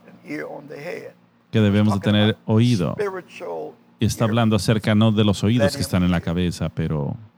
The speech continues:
Speaker 2: del
Speaker 1: what
Speaker 2: oído
Speaker 1: Yahweh
Speaker 2: espiritual,
Speaker 1: says to his
Speaker 2: para que
Speaker 1: church.
Speaker 2: podamos escuchar lo que
Speaker 1: Let the
Speaker 2: Yahweh tiene
Speaker 1: people
Speaker 2: para
Speaker 1: of
Speaker 2: su
Speaker 1: this
Speaker 2: iglesia.
Speaker 1: ministry hear
Speaker 2: Que el pueblo de este
Speaker 1: what you
Speaker 2: ministerio
Speaker 1: say.
Speaker 2: aquí escuche lo que tú tienes para
Speaker 1: We who
Speaker 2: ellos.
Speaker 1: have first,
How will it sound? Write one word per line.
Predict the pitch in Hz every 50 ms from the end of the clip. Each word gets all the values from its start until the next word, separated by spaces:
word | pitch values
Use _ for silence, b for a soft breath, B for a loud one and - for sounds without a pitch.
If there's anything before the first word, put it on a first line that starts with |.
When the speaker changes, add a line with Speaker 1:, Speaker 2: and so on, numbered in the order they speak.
| _ _ _ _ _ -
Speaker 2:
del | 95 87 87
Speaker 1:
what | 85 87
Speaker 2:
oído | 90 92 95
Speaker 1:
Yahweh | 87 -
Speaker 2:
espiritual, | - 92 82 82 - - 87 71 67 64
Speaker 1:
says | 60 - - - -
to | - -
his | - - - - - - - _ _ -
Speaker 2:
para | 104 92 92
que | - 98
Speaker 1:
church. | 82
Speaker 2:
podamos | 90 90 92 92 98 92 95
escuchar | 87 - - - 95 - - 110 92 78 71 -
lo | - 87 85
que | - 95
Speaker 1:
Let | 98
the | 110 110
Speaker 2:
Yahweh | 101 95 92 90
tiene | - - 117 104 92 90
Speaker 1:
people | 85
Speaker 2:
para | - 92 87 87
Speaker 1:
of | 85
Speaker 2:
su | - 95
Speaker 1:
this | 90 80
Speaker 2:
iglesia. | 87 90 82 78 - 82
Speaker 1:
ministry | 76 69 71 - - - - _ - - 78 - - 123 135 147
hear | 185 175 160 - - - - - - _ _ _ _ _ _ _ _ _ _ _ _ _ _ _ _
Speaker 2:
Que | - 113 107 107 -
el | 120 104 95
pueblo | - - 131 156 143 107 92 82 76 76
de | 76 90 95
este | 98 - - 135
Speaker 1:
what |
you | 123
Speaker 2:
ministerio | 120 117 110 92 - - - 104 98 87 87 80 73 - -
Speaker 1:
say. | - 87
Speaker 2:
aquí | 92 - - 131 127 113 87 65 55 - - - -
escuche | - - - - - 139 131 - - 90 80
lo | 82 82
que | - 101
tú | - - 95
tienes | - - 104 98 90 80 71 76 -
para | - 78 73 73
Speaker 1:
We | 76 78 78
who | 76 78 76
Speaker 2:
ellos. | 76 -
Speaker 1:
have | 170 156 - - -
first, | - 214 208 196 - -